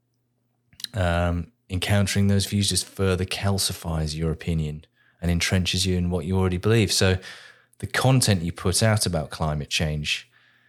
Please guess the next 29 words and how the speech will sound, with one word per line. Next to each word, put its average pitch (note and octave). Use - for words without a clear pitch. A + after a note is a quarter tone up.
it's F#2
either G2+
titillating F2+
the E2
already E2
converted E2+
and G#2
getting F2+
them F2
to F#2
nod F2+
in F2
agreement, E2+
um, F#2+
or G2+
the F#2+
people G#2
who F#2+
don't G#2+
believe D#2
you F#2+
makes G2+
them G#2
believe G#2
the G#2+
wrong G2+
thing G#2
even G#2
more. B2+